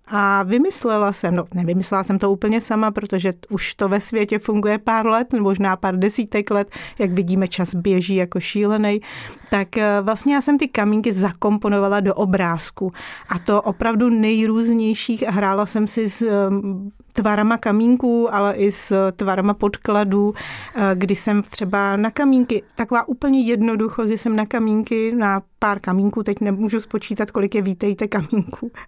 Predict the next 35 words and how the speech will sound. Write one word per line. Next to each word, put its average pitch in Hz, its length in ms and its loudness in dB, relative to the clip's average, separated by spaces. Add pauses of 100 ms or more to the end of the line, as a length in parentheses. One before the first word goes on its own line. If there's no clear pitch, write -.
ale 202 160 2
napsala 233 380 0
jsem 247 180 0
nápis 208 380 -2
vítejte, 185 520 0 (380)
každý 254 280 0
písmenko 214 460 -2
na 202 100 2
jeden 190 300 0
malej 180 280 0
kamínek 220 640 2 (400)
a 214 220 2
potom 233 460 -2
jsem 226 360 0
je 214 280 2
vlastně 208 460 0
nalepila 214 720 2 (360)
na 220 100 2
kus 240 200 0
dřeva, 208 380 0
který 202 260 -2
jsme 214 220 -2
vytáhli 196 440 0
s 196 60 -4
Martinem 190 680 0
v 180 120 -4
řece, 202 420 -2 (140)
takže 190 220 -2
je 175 60 2
takový 175 240 -4
to 202 180 -10
krásně 196 460 -4
om-, 196 440 2
omytý 208 460 2
dřevo, 202 480 2